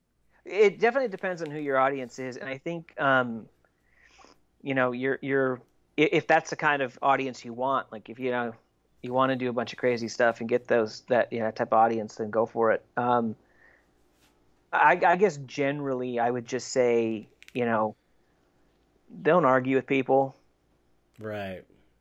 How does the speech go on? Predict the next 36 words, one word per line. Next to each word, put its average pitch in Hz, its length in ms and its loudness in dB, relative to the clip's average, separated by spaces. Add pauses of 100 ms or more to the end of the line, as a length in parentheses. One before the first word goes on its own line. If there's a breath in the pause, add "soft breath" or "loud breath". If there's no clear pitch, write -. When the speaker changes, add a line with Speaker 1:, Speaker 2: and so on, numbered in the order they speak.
(320)
Speaker 1:
You 131 140 -4
know, 127 220 0
even 185 240 4
if - 120 -4
you 156 60 4
have 143 80 4
people 147 220 -6
coming 139 200 -2
in 127 60 -4
the 117 80 -6
comments 127 440 0
that - 100 -4
wanna 131 220 0
argue, 135 360 2
I 123 80 4
know 127 160 0
there's 135 180 -2
that 117 220 0
urge 123 380 -2
to - 80 -12
kind 127 200 -2
of 110 80 -2
argue, 120 300 0
but 123 100 -8
like 120 160 -4
we 135 120 -4
chatted 135 300 0
earlier, 123 540 0
y-, 113 220 -14
y-, - 80 -14 (240)
you 147 100 -2
don't 185 160 2
feel 120 320 0
any 120 200 0
better 110 320 2
afterwards. 135 720 0